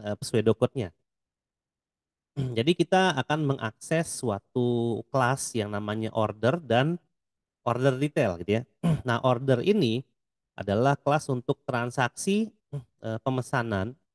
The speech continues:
di mana kita akan menginputkan transaksi pemesanan itu dengan metode insert order ya ke dalam database. <clears throat> Kemudian, eh, order detail itu menjelaskan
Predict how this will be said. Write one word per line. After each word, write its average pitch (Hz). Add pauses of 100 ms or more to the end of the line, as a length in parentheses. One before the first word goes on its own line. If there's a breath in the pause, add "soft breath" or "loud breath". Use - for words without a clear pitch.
(140)
di 120
mana 110
kita 131
akan 151 (440)
menginputkan 123
transaksi 123
pemesanan 113
itu 165
dengan 110
metode 107
insert 98
order 127 (920)
ya 107
ke -
dalam 104
database. 104 (120)
<clears throat> 123
Kemudian, 180
eh, 120 (220)
order 139
detail 156
itu 123
menjelaskan 165